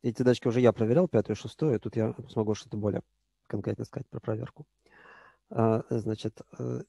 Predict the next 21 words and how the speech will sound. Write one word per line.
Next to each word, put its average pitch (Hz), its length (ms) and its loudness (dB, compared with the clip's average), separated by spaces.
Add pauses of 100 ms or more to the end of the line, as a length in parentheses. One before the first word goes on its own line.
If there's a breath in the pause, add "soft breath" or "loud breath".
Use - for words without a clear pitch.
(160)
исследование 117 640 -4
функций. 165 680 -6 (1400)
Пункт 123 320 -2 (120)
А. 101 200 2 (1500)
F 117 240 -2
от - 180 -4
x - 280 -4
равняется 104 640 -2
сигнум 104 640 -6
x - 500 -8 (1600)
на 113 720 0 (2000)
восемь 107 500 -8
икс - 140 -16
квадрат 107 640 -2
плюс 117 300 -14
четыре - 440 -6
разделить 107 500 -6
на 107 60 -2
x 104 200 -6
минус 101 320 -4
пять. - 340 -10